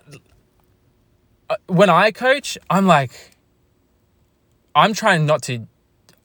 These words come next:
use my timeouts too early, you know? Like, I'm sitting there going, "Ah, like, I really don't wanna use it." Like, I,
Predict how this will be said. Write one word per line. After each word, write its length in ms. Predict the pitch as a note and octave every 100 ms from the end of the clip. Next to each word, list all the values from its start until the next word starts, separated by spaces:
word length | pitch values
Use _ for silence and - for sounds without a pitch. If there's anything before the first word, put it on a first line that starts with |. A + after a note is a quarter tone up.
| -
use 260 | D#3+ D3 D3
my 160 | C#3 C3
timeouts 600 | D3+ D3 D3 - - -
too 300 | - F#3 C#3
early, 380 | B2+ D#3 F3+ B2
you 100 | A2
know? 320 | A2 B2+ F3+ F3+ _ _
Like, 80 | D3+
I'm 120 | D#3
sitting 260 | D#3+ F3+ E3+
there 120 | C#3+
going, 280 | C3+ B2+ A#2
"Ah, 180 | - E3
like, 140 | C3 C3
I 20 |
really 200 | C#3 D3
don't 140 | D3
wanna 140 | C3+ C3
use 320 | B2 C#3+ C#3
it." 100 | -
Like, 120 | B2
I, 120 | B2+